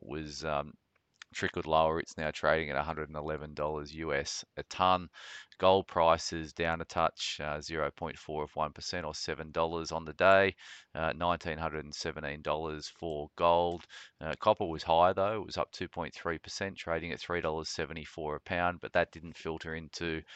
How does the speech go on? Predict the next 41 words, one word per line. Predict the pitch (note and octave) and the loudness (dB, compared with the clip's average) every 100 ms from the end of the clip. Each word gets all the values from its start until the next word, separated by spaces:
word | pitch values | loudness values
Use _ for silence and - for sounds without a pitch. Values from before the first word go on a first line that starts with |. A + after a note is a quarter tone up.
| - - | -20 -16
uh, | - D#2 - | -4 -2 -2
the | |
copper | - F#2 E2 | -2 -2 0
stocks | D#2+ - D#2 - | -4 -2 -2 -2
or | A#1+ | -8
the | C#2+ D2+ - | -8 -8 -6
broader | E2+ D#2 - | -4 -4 -6
commodity | C#2+ D#2+ D#2 | -4 -2 -2
complex | D#2+ E2 D2+ D2+ D2 - | -6 -8 -4 -4 -4 -2
over | D#2+ D2+ | -2 -2
in | D#2 | -8
the | D#2 | -8
U | D#2 D#2+ | -4 -2
S | D#2 - | -2 0
market. | E2+ E2 - F2+ - - - - - | 2 4 4 2 0 -6 -16 -14 2
Uh, | F2+ F2 - | 8 8 8
and | F#2 | 4
then | F2+ F2 F2 | -2 -4 0
gold, | E2+ E2+ F2 E2+ E2+ C#2 - | 6 8 8 4 0 -6 -6
um, | D#2 D#2 D#2 D#2+ - | -2 0 -2 -6 -10
uh, | C2+ D2 - | -6 -6 -2
gold, | D#2+ D#2 D#2 D#2 | 2 2 2 -2
uh, | D2+ C#2 - | -2 0 0
as | D2 D2 | -2 -4
I | |
said, | C#2+ D#2 D2 | -6 -4 -6
was, | C2 C#2 - C2+ | -6 -8 -8 -6
uh, | C2 B1+ | -4 -4
a | G#1+ | -6
little | D2 D2+ | -6 -8
bit | - | -8
lower | C2 C#2+ D2 C#2+ D2+ | 0 2 4 0 -2
on | - C#2 C#2+ | -8 -8 -8
the, | C#2 | -6
uh, | C2 | -4
on | A#1 C#2 | -4 -8
the | |
session, | - C#2+ D2+ - D2 - - - - - | -6 -4 -2 -4 -6 -12 -20 -20 -20 -8
uh, | D2+ D2 | -4 -4
trading, | - D2+ D2+ D#2 D#2 C#2+ | -2 0 0 -2 -6 -4
um, | C#2+ D2+ | -4 -4